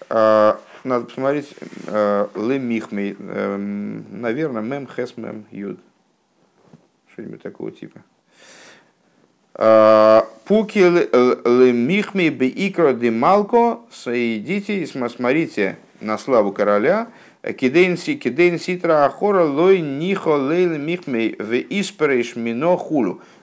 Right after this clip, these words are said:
А, для, для чего это провозглашают? Правда, я не понимаю тогда, зачем при-, провозглашают шепотом. Зачем провозглашают шепотом, непонятно.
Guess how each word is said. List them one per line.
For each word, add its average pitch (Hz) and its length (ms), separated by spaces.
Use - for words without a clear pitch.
А, 110 340
для, 120 300
для 131 340
чего 160 400
это 107 220
провозглашают? 113 1080
Правда, 98 240
я 98 40
не 98 60
понимаю 104 300
тогда, 95 240
зачем 104 260
при-, 101 160
провозглашают 98 520
шепотом. 107 440
Зачем 107 300
провозглашают 104 600
шепотом, 104 400
непонятно. 165 600